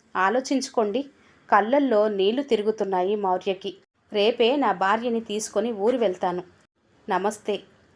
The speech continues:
దృశ్యని తీసుకొని ఇంట్లోకి వస్తూనే, "అమ్మా, రేపే ప్రయాణం. నేను ఈసారి దృశ్యని నాతో తీసుకువెళ్తాను." బట్టలు సర్దుతున్నాడు మౌర్య. "ఇక్కడ మేమేమైపోవాలరా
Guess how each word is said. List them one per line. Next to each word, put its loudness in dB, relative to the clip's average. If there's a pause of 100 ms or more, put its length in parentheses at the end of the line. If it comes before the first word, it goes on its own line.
(320)
దృశ్యని 0
తీసుకొని -2
ఇంట్లోకి 2
వస్తూనే, 0 (280)
"అమ్మా, 2 (220)
రేపే 4
ప్రయాణం. 2 (360)
నేను 4
ఈసారి 2
దృశ్యని 0
నాతో 2
తీసుకువెళ్తాను." 0 (460)
బట్టలు 4
సర్దుతున్నాడు 0
మౌర్య. -2 (800)
"ఇక్కడ 2
మేమేమైపోవాలరా 2